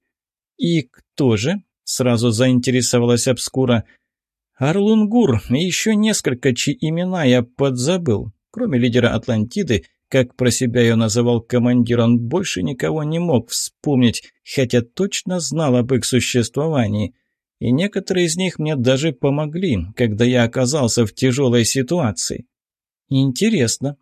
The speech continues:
нахмурилась его жена, "эта информация может в корне поменять все. Если мне не изменяет память, Арлангур являлся правой рукой твоего дедушки и по силе ничем не уступал Венси или Аресу.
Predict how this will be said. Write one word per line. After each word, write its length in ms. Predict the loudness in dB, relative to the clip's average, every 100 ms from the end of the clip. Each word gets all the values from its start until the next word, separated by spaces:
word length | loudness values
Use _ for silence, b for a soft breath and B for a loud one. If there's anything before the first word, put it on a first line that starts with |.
| _
нахмурилась 680 | -4 -2 -2 -2 2 2 2
его 140 | 0
жена, 360 | 2 2 2 2 B B B _ -8
"эта 220 | -2 0
информация 720 | 0 0 0 0 -2 -2 -2
может 280 | 0 0 -2
в 120 | -8 -2
корне 460 | 2 2 0 -4
поменять 680 | -2 -2 -2 0 2 2 0
все. 440 | -4 -2 -2 -4 -8
Если 380 | -6 -6 -4 -2
мне 160 | -2 0
не 180 | -2
изменяет 560 | -2 -2 -2 0 0 0
память, 420 | -2 0 0 -4 _ _ _
Арлангур 720 | -4 -2 -2 -2 -4 -2 -2 0
являлся 640 | 0 0 0 0 0 -2
правой 440 | -2 -4 -2 0 2
рукой 420 | 0 0 0 0
твоего 440 | 0 2 4 4
дедушки 580 | 0 0 0 0 -2 0
и 100 | 0
по 200 | 2 0
силе 300 | 0 -2 0
ничем 520 | -2 -2 0 2 4
не 80 | 2
уступал 500 | 0 -2 -2 0 2
Венси 460 | 2 2 2 -2 -4
или 280 | -2 -4 -4
Аресу. 600 | -4 0 0 0 -2